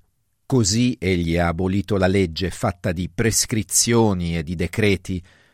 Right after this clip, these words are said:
per creare in se stesso dei due un solo uomo nuovo, facendo la pace e per riconciliare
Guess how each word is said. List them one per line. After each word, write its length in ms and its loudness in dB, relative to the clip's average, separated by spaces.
per 220 0
creare 720 0
in 320 -2
se 220 -2
stesso 840 -4
dei 440 -4
due 440 -2
un 240 -4
solo 680 0
uomo 440 -2
nuovo, 560 -6
facendo 840 -4
la 180 -4
pace 600 -4
e 120 0
per 240 2
riconciliare 1300 0